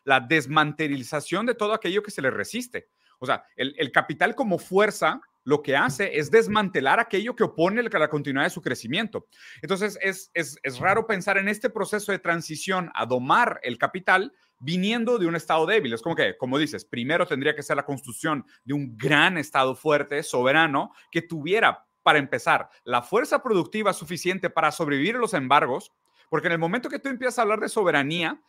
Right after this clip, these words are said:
y en el momento que tú empiezas a hablar de, de, de controlar el capital y limitar la ejer-,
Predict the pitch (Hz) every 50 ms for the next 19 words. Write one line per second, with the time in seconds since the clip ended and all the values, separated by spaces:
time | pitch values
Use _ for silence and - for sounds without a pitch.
0 | _ _ _ 143 156 156 156 156 165 208 202 262 247 - - 240 226 - 233 226
1 | 220 233 214 185 170 170 175 180 180 190 185 175 139 117 123 139 131 123 117 127
2 | 135 135 - _ 160 160 151 143 - 156 160 151 156 180 220 247 214 - - 196
3 | - 170 139 - 160 151 170 165 135 151 147 151 165 160 160 151 - - 180 240
4 | 247 233 208 170 - 175 156